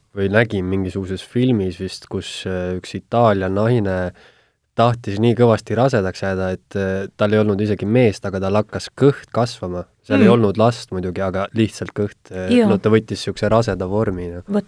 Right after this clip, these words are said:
Speaker 2: nii, eks ole,
Speaker 1: Mhm.
Speaker 2: jah.
Speaker 1: Okei, äh, mulle on meie vestlusest jäänud kõrva selline mõte, et, äh,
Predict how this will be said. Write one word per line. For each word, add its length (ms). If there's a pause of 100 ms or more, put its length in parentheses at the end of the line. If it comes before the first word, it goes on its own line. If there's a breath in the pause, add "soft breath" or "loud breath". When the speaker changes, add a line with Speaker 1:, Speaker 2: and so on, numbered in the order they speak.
Speaker 2:
nii, 300
eks 260
ole, 140
Speaker 1:
Mhm. 220 (140)
Speaker 2:
jah. 180 (1300 loud breath)
Speaker 1:
Okei, 460
äh, 240 (920)
mulle 400
on 80
meie 260
vestlusest 540
jäänud 420
kõrva 420
selline 520
mõte, 500 (140)
et, 280
äh, 400